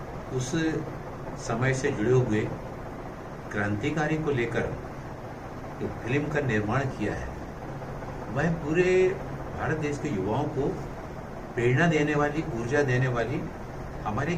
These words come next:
इतिहास को जानने वाली, क्योंकि हमारी नई पीढ़ी को हमारा विगत इतिहास नहीं पता है कि कितने संघर्षों के बाद हमको आज़ादी प्राप्त हुई है।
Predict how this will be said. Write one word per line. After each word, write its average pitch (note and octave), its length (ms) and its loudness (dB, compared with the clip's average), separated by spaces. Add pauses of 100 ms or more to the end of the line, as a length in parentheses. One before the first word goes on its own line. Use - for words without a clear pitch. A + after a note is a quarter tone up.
इतिहास B2+ 480 2
को D#3 80 4
जानने G#2+ 340 4
वाली, E2 320 -2 (680)
क्योंकि C#3+ 200 2
हमारी C#3 340 4
नई C#3+ 200 4
पीढ़ी D3+ 280 2
को D#3+ 340 2 (580)
हमारा C#3 260 2
विगत D3+ 400 2
इतिहास B2+ 400 0
नहीं B2+ 120 0
पता B2 240 -2
है - 160 -2 (560)
कि B2 80 -6
कितने E3+ 460 0
संघर्षों B2+ 600 2
के D#3 140 0
बाद B2+ 260 2
हमको A#2+ 260 -2
आज़ादी A2 360 0
प्राप्त F2 380 -6
हुई E2+ 80 -6
है। E2 180 -6